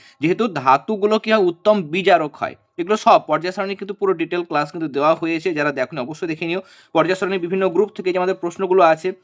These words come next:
সেগুলোর ক্ষেত্রে আমরা, আহ, বলেছিলাম যে, আহ, মানে, ট্রিকগুলো, গ্রুপ নাম্বার ওয়ান, আহ, তারপরে টু রয়েছে, তারপরে,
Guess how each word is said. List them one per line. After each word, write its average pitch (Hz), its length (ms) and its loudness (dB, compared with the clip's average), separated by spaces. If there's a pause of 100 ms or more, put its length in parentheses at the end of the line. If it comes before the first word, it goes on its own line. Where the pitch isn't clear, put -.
(340)
সেগুলোর 196 280 4
ক্ষেত্রে 202 460 0
আমরা, 185 320 4 (260)
আহ, 165 360 4
বলেছিলাম 190 540 0
যে, 175 260 -2
আহ, 147 680 -2
মানে, 156 220 -2
ট্রিকগুলো, 147 600 -4
গ্রুপ 147 300 0
নাম্বার 175 180 2
ওয়ান, 170 400 4
আহ, 139 240 0
তারপরে 156 280 -2
টু 170 260 -2
রয়েছে, 165 460 -2
তারপরে, 147 420 -4